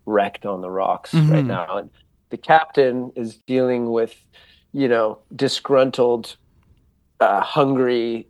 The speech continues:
Speaker 1: sailors who are, you know, on the verge of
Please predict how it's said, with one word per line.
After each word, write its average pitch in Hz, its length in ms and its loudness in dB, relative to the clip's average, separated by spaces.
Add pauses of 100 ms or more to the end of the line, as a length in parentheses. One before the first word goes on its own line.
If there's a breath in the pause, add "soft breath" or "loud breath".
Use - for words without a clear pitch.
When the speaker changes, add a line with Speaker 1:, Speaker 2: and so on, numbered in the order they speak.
Speaker 1:
sailors 117 920 0 (120)
who 117 440 -4
are, 107 640 0 (160)
you 110 160 -4
know, 98 260 -8 (140)
on 117 160 2
the 113 80 0
verge 110 500 4
of 101 140 -6